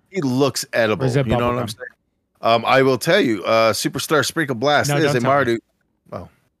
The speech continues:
Speaker 2: Okay, and you know what? You can tell me.
Speaker 1: Okay. Uh, a Mario Party themed concoction with cake batter ice cream, yellow cake chunks, blue frosting, and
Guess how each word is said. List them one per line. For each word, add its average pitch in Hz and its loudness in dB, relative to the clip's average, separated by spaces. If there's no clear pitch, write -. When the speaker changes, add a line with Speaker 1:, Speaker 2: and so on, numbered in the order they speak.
Speaker 2:
Okay, 113 -14
and 123 -6
you 117 0
know 113 -2
what? 110 -4
You 113 -2
can 98 -10
tell - -10
me. - -14
Speaker 1:
Okay. - -6
Uh, 120 2
a 131 2
Mario 151 4
Party 147 0
themed 160 -2
concoction 143 -4
with 117 -6
cake - -4
batter 135 0
ice 151 0
cream, 165 -4
yellow 147 2
cake 165 -4
chunks, - -4
blue 143 0
frosting, 147 -4
and 101 -6